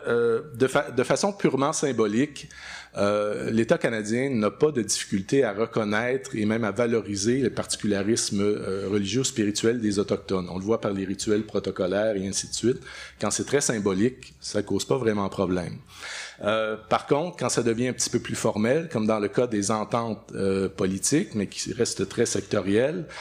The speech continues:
euh, là, on est prêt à faire certaines concessions, mais en autant que ce qui touche ou s'approche des intérêts de la majorité demeure, euh, balisé. Donc, les Autochtones n'ont pas plein, euh, plein contrôle.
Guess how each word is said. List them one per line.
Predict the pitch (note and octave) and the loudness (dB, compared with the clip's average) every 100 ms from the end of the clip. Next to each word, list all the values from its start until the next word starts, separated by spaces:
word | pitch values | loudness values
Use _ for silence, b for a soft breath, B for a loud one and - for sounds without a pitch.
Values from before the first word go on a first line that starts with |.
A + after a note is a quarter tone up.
| B B B | B B B
euh, | G2+ G#2+ G#2+ - | 0 2 0 0
là, | A2 C3 | 4 4
on | C#3+ | 2
est | A2 | 0
prêt | C#3 | 0
à | B2 | 0
faire | - A#2 | 0 0
certaines | G#2+ - G#2+ | 0 0 -2
concessions, | G#2+ G2+ G2 G2 - A2 B2+ F#3+ B B B - | 0 -2 0 0 0 2 0 -2 B B B 0
mais | A2+ | 0
en | A2+ | 0
autant | A2 G#2+ C3+ C#3+ | -2 -2 0 0
que | D#3+ C3 B2 C3+ | 0 2 4 2
ce | - | 0
qui | - G#2+ G2+ _ - | -4 -6 -8 _ 0
touche | C#3+ D3+ - | 2 4 2
ou | A#2+ | 0
s'approche | - - - C3+ C3+ | 2 2 4 2 2
des | A2 G#2 | 0 0
intérêts | A2 A2+ G#2+ | 0 2 2
de | A2+ | 2
la | G#2+ | 2
majorité | G#2 F#2+ F#2+ G2 C3 C#3 | 0 0 0 0 0 2
demeure, | B2 A2 A2 A#2 A2+ A2+ A2+ | 2 2 2 0 -2 -6 -8
euh, | G#2+ | -8
balisé. | G#2 A#2 G#2+ G#2+ G2 F#2+ F#2+ - | 0 0 2 -2 -2 -2 -4 -6
Donc, | G#2 G2 | -6 -2
les | G#2 G#2 | -2 0
Autochtones | G#2 - B2 A#2+ | -2 0 0 0
n'ont | G#2 | -2
pas | G#2+ G#2+ | 0 -2
plein, | A2+ A2 A2 | 0 0 0
euh, | G2+ F#2+ | 0 -2
plein | F2 A2 | -2 -4
contrôle. | G2+ G#2 F2+ F#2+ F#2+ | -2 -2 -2 -2 -4